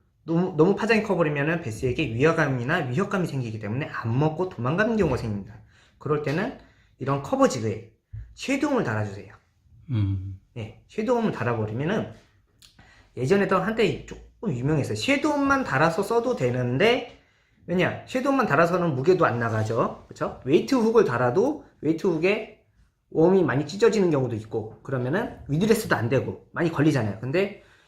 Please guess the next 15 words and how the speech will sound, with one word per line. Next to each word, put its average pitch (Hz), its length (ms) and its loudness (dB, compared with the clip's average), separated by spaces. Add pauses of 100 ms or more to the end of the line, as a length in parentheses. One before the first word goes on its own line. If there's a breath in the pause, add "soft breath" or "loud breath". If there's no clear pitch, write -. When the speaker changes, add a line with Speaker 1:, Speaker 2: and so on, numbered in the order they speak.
Speaker 1:
이거는 185 360 2
러버 151 280 6
지그에 170 640 0
쉐도움을 226 400 -2
달았을 120 320 -4
때, 131 360 -4 (240 soft breath)
일본에서 262 840 0
유행했던 135 400 0
건 127 220 -2
이제 113 120 -2
막 110 220 -2
잃어버려져. 131 540 0
러버 127 260 4
지그 156 200 0
스위밍인데, 139 840 -2